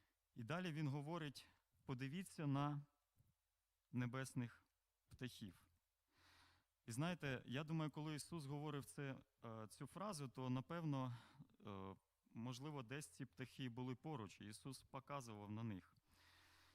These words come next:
І для нас це такий яскравий приклад, е, тоді, коли птахи не турбуються. Тобто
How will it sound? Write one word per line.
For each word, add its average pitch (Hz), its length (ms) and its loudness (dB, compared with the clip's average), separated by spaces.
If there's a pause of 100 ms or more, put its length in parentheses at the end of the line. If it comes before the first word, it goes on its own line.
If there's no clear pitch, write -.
(100)
І 123 80 0
для 131 140 4
нас 196 180 4
це 170 140 -6
такий 160 360 0
яскравий 151 500 0
приклад, 151 440 0 (440)
е, 98 280 -6 (320)
тоді, 131 340 0
коли 135 480 0 (540)
птахи 147 400 2
не 139 120 2
турбуються. 117 640 -8 (1400)
Тобто 131 520 -2